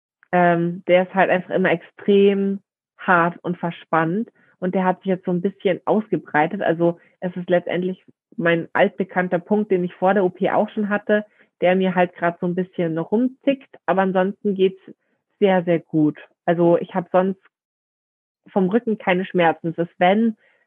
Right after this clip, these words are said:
anstrengend. Also ich liege sehr viel und gerne, <laughs> weil da der Rücken halt einfach ganz entspannen kann.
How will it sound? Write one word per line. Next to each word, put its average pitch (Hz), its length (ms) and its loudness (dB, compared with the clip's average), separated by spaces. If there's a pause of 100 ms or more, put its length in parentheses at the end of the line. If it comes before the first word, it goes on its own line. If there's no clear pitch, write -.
(140)
anstrengend. 175 720 -2
Also 165 140 -2
ich - 100 -16
liege 202 380 2
sehr 185 160 -2 (140)
viel 202 260 0
und 170 240 -6
gerne, 190 460 2 (420)
<laughs> - 260 -20
weil 175 460 4 (100)
da 170 140 -2
der 175 160 0
Rücken 180 300 -4
halt 170 140 -2
einfach 165 460 -4 (840)
ganz 180 260 -4
entspannen 247 520 0
kann. 262 420 -6